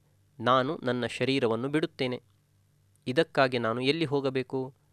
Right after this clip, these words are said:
ಆಗ ಅವನು ಪೂರ್ವ ಭಾರತದ ಯಾವುದೋ ಸ್ಥಳದಲ್ಲಿದ್ದ.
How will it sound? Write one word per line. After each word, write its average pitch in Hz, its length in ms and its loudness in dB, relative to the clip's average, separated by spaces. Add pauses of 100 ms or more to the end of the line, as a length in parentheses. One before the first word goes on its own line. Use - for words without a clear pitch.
(640)
ಆಗ 170 220 6
ಅವನು 131 560 2
ಪೂರ್ವ 165 300 2
ಭಾರತದ 120 440 0
ಯಾವುದೋ 131 500 2
ಸ್ಥಳದಲ್ಲಿದ್ದ. 120 680 -2